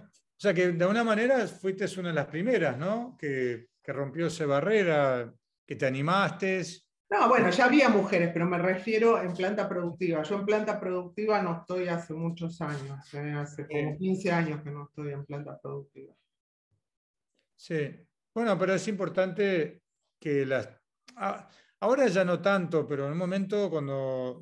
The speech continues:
Speaker 1: la, eh, una chica quería estudiar ingeniería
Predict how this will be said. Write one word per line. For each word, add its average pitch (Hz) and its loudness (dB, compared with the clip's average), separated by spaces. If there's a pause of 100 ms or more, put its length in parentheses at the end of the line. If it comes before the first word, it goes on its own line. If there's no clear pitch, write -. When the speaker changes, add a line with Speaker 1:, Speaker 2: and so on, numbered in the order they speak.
Speaker 1:
la, - -14
eh, 123 -12 (220)
una 143 -4
chica 165 -4
quería 147 0
estudiar 151 0
ingeniería 156 0